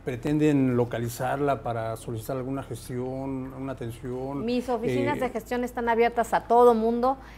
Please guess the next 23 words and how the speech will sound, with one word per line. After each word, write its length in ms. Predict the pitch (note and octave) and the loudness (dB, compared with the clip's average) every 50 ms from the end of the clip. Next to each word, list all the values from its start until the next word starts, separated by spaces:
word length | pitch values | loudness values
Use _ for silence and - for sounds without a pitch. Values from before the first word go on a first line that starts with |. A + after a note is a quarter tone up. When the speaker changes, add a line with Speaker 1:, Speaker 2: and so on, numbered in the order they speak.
| - - - - - | -20 -20 -20 -10 -6
Speaker 2:
eh, 460 | - G3+ G3 G3 F#3+ F#3 F#3 F#3 F3 | -2 -2 0 0 0 0 0 -2 -2
de 80 | F3+ G3 | 0 0
lunes 340 | G3 G#3 A3+ A#3 A#3 - G#3+ | 2 2 2 2 2 0 -2
a 60 | F#3+ | -2
sábado, 640 | - - B3 A#3+ B3 B3 C4 C4 B3+ B3+ C4 C4 B3+ - - - - - - - F#3 F3 | 2 6 8 10 10 10 10 8 6 4 2 0 -2 -4 -12 -18 -20 -20 -16 -14 -10 -4
de 320 | E3+ G3+ G3 F#3+ F#3+ F#3+ | -2 -2 0 0 0 0
las 240 | F#3 F#3 F#3 F#3 F3 | 0 -2 -2 -2 -2
nueve 160 | A3 A3+ A3+ A3+ | -2 4 6 6
de 60 | A3 | 6
la 120 | G#3 F#3 | 6 2
mañana 520 | F#3 F#3 F#3 F#3+ G3+ G#3 G#3+ G#3+ G#3+ G#3+ G#3 | 0 -2 -4 -2 -2 -2 -2 0 0 0 0
a 20 | |
las 220 | G3+ F#3+ F3+ E3+ | 0 0 -2 -2
siete 260 | - - G#3+ G3+ G#3 G#3 | 0 -2 -2 0 2 0
de 60 | F#3+ | 0
la 100 | F#3 F3+ | 0 0
noche, 520 | F#3 G#3 A3+ A#3+ B3 B3 - C4+ C4 C4 - - | 0 0 0 0 0 0 0 -2 -2 -2 -4 -4
en 160 | A3 G#3 G#3+ | -4 -2 0
Manzanos 500 | A3 A3 A3 G#3+ - - C4 C#4 C#4 - | 0 0 2 6 6 6 8 6 2 2
cuatrocientos 600 | - B3+ A3+ - A3+ G#3 - A#3 A3+ A3 A3 - | 2 2 2 2 -2 -2 -2 -4 -4 -4 -6 -4
nueve, 240 | A3+ A3 A3 A3 A3 | -2 0 0 0 -2
Colonia 340 | - G3 F3+ F3 F3 E3+ E3 | -2 -6 -6 -6 -6 -6 -8
Reforma. 320 | E3 D#3 - - - - | -8 -10 -12 -14 -14 -14